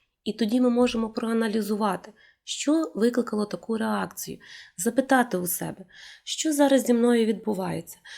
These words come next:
чому це мене так сильно турбує, чому я так гостро реагую на цю ситуацію, що за цим приховується. Так ми можемо відділити реальність від нашого тригеру і тоді вирішити, що робити,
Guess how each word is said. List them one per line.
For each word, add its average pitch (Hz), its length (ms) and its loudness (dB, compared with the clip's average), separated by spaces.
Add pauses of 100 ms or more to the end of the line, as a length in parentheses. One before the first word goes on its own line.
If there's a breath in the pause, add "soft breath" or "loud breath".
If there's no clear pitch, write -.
(140)
чому 285 420 4
це 269 320 4
мене 220 340 4
так - 220 -6
сильно 240 380 0
турбує, 214 580 -2
чому 247 320 -4
я 277 100 2
так 269 200 -4
гостро 254 380 2
реагую 247 440 4
на 190 120 2
цю 185 160 -6
ситуацію, - 760 -8 (420 loud breath)
що - 300 0
за 262 100 0
цим 269 240 2
приховується. 226 720 0 (600)
Так 339 260 0
ми 254 140 6
можемо 247 500 6
відділити 220 540 2
реальність 208 500 -2
від 208 120 -2
нашого 190 440 -4
тригеру 262 580 6 (280 loud breath)
і 196 80 -6
тоді 214 280 -2
вирішити, 226 640 4
що 180 280 -4
робити, 240 560 4